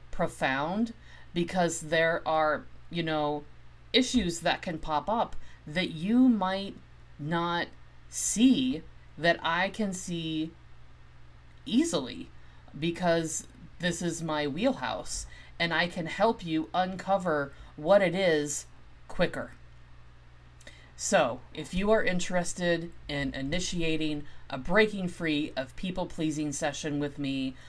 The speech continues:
all you have to do is reach out through my email, which is Vanessa, V A N E S S A, at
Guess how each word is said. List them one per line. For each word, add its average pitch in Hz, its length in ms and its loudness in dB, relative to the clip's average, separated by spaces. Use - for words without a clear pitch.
all 160 140 4
you 175 120 0
have 175 240 0
to 175 100 -6
do 143 500 -2
is 135 460 -2
reach 170 400 -2
out 156 380 2
through 170 280 -2
my 151 320 0
email, 185 600 0
which 156 220 -4
is 139 220 -2
Vanessa, 147 800 0
V 170 420 -4
A 156 240 -2
N 151 460 -2
E 147 360 -4
S 147 300 -4
S - 380 -4
A, 151 420 -6
at 135 300 0